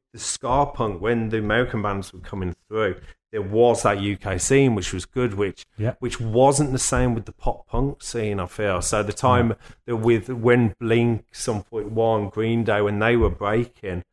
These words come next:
Speaker 1: you know, there was a, you know, there was a big sort of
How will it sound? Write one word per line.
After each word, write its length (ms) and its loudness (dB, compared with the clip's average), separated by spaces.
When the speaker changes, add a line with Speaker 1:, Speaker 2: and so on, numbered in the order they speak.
Speaker 1:
you 60 -10
know, 180 0
there 220 2
was 380 4
a, 400 2
you 100 -2
know, 120 -2
there 200 -2
was 180 -2
a 100 -10
big 220 -12
sort 260 -6
of 40 -14